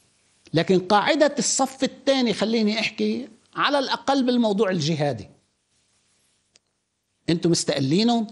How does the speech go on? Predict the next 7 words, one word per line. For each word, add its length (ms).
كل 220
واحد 440
منهم 420
هيدا 520
عنده 580
هندسة، 480
عامل 720